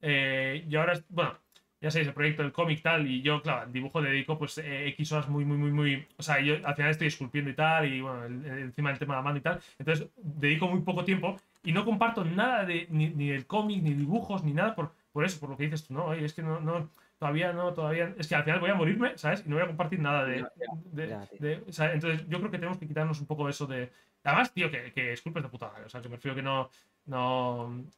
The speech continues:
Speaker 1: no te tienes que, que rayar, tío. O sea, eso le dije a, a uno que está en mi curso, que no sé si estaba viendo, pero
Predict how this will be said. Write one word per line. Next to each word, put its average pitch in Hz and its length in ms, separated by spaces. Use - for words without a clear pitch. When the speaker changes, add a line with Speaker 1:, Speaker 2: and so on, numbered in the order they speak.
Speaker 1:
no 147 140
te 147 80
tienes 143 180
que, 123 680
que 135 120
rayar, 120 320
tío. 117 140
O - 640
sea, 110 280
eso 185 200
le 180 60
dije 180 500
a, 139 300
a 139 60
uno 156 200
que 151 80
está 147 500
en 139 160
mi 131 80
curso, 170 340
que 131 200
no 151 100
sé 180 100
si 160 60
estaba 156 240
viendo, 160 220
pero 147 240